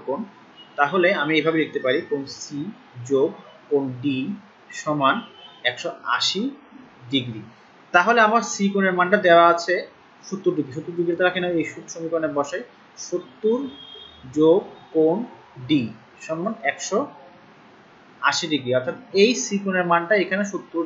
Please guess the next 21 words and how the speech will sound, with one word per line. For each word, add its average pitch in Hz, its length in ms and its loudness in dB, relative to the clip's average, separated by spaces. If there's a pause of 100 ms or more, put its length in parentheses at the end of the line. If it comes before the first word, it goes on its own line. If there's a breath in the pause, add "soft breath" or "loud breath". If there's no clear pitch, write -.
ডিগ্রিতে 147 300 -2
আমি 160 180 -4
বসালাম, 131 340 -4 (160)
সত্তর - 220 -12
ডিগ্রি 143 240 -4
বসালাম। 135 300 -4 (560 loud breath)
এখন 160 160 2
তাহলে 190 240 4
ডি 170 140 4
কোণের 170 240 2
মানটা 165 260 2
কত 185 200 0
হবে, 196 140 2 (180)
ডি 160 140 0 (1000)
কোণ 160 200 0
ডি 151 80 4 (100)
সমান 165 240 0 (100)
একশো - 280 -2 (760)
আশি 165 180 -2 (100)
ডিগ্রি 165 300 0 (480)
বিয়োগ 170 280 6